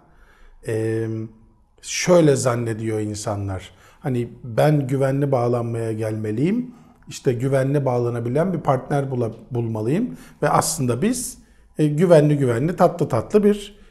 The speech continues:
ilişkimiz olsun. E, teknik olarak bu böyle olabilir. Bunda bir beis yok ama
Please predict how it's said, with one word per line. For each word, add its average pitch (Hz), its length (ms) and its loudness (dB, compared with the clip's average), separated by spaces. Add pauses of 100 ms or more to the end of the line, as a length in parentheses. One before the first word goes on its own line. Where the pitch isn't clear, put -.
ilişkimiz 175 580 2
olsun. - 380 -4 (1400)
E, 127 300 2
teknik 160 360 2
olarak 190 340 8
bu 180 200 2
böyle 170 220 8
olabilir. 156 420 6
Bunda 127 280 0
bir 135 240 0
beis 127 300 0
yok 233 160 -2
ama 120 260 0